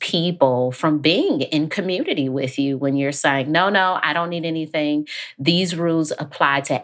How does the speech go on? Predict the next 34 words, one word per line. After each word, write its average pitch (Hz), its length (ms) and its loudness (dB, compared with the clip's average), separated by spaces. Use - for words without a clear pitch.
everything," 139 960 -2
right? 147 460 2
So 175 220 4
if 165 100 0
we 165 140 -4
say, 147 380 0
"I 156 220 0
never 175 760 2
loan 135 340 -2
anyone 127 520 -6
money, 127 460 -8
ever," 302 640 4
not 226 340 2
even, 262 520 4
<laughs> - 440 -8
not 247 300 2
even 240 300 0
a 190 60 0
friend 214 380 -2
who 208 180 -4
can 190 240 -2
pay 165 240 2
it 247 100 -2
back, 226 300 0
not 226 240 0
even 240 260 -2
if 214 160 -6
you 214 140 -4
go 202 200 6
out 226 160 2
to 175 80 0
dinner 170 340 2
and 214 140 0
someone 190 580 0